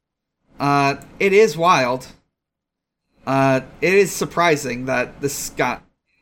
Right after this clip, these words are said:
I guess it's not too surprising that he's a Jerboa because, like we said, like I said earlier,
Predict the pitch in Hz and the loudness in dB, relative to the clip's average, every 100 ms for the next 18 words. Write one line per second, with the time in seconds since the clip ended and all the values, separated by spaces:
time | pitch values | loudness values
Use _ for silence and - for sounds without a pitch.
0 | _ - 202 320 330 302 - 247 220 - | _ -2 0 0 0 -6 -4 0 0 -2
1 | - - 202 - 196 180 180 170 160 151 | -10 -6 -4 -2 -2 0 0 0 -4 -2
2 | 151 135 127 127 147 143 131 135 143 135 | 0 -2 -2 -2 2 2 2 0 -2 -4
3 | 135 - _ _ _ - 147 151 156 151 | -6 -12 _ _ _ -4 0 0 0 -4
4 | - 170 120 120 - 175 165 151 185 170 | 0 2 2 -4 -4 -2 0 -2 2 4
5 | 170 139 120 101 131 | 4 2 -2 -6 -10